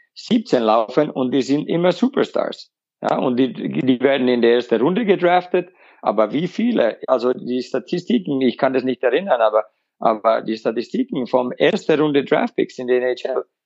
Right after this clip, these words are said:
wie viele eigentlich das schaffen, eine zehn Jahre oder fünf Jahre Karriere in der N H L zu spielen? Das ist nicht so einfach. Das ist nicht so einfach. Und es ist auch kein, kein, ähm,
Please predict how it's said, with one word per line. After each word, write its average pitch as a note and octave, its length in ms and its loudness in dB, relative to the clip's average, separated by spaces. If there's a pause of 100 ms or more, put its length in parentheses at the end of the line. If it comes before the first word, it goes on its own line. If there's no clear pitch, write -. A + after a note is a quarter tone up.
wie - 200 0
viele - 440 0
eigentlich D3+ 560 0
das C3 140 -2
schaffen, C3 520 -2 (320)
eine A2+ 340 0
zehn - 360 -4
Jahre A#2 320 2
oder G#2+ 200 0
fünf F3 320 -4
Jahre A2 320 2
Karriere C#3+ 480 0
in A#2 140 -2
der A#2+ 160 0
N A#2 120 -6
H D3 120 -2
L - 80 -4
zu A2+ 180 -8
spielen? G#2+ 420 -4 (100)
Das A2+ 180 2
ist F#3 220 2
nicht G#2 220 -2
so F#2 200 2
einfach. - 500 -2 (300)
Das A2 160 2
ist A2+ 220 2
nicht - 180 0
so E2+ 100 0
einfach. D#2 400 -2 (380)
Und A2+ 400 0 (240)
es B2 220 0
ist A#2 180 2
auch D#3+ 300 -2
kein, B2+ 460 -2
kein, B2 380 -2 (440)
ähm, G#2+ 920 -2